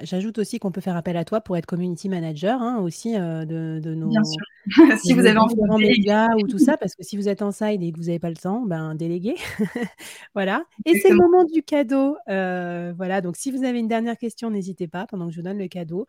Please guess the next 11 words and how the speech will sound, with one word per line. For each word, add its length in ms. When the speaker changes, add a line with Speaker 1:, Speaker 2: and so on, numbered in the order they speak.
Speaker 1:
Préparez 580
votre 280
petit 240
truc 300
pour, 200
euh, 140
flasher 460
votre, 240
euh, 260
votre 340
smartphone. 680